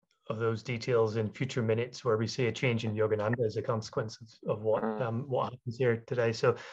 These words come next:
Speaker 1: this is a real shift. And, you know, we, we, there's, there's a question maybe here in, in the cards, you know, how did, how did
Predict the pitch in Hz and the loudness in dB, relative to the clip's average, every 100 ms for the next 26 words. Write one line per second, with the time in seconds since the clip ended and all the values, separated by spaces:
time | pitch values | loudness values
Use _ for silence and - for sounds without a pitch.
0 | - 165 156 247 143 110 120 127 139 113 | -2 0 4 6 6 6 4 6 6 4
1 | - 131 - - - _ 156 135 - - | 0 -2 -2 -10 -20 _ 0 0 0 0
2 | 131 131 143 185 156 135 127 127 117 120 | 2 2 2 0 2 2 2 2 0 0
3 | 131 117 117 139 139 131 120 117 113 160 | -2 0 4 4 4 0 0 0 -2 -4
4 | 107 113 110 107 151 107 101 120 117 110 | 0 2 2 0 -4 -4 2 4 4 0
5 | 113 98 120 120 139 117 113 | -4 0 2 2 2 0 0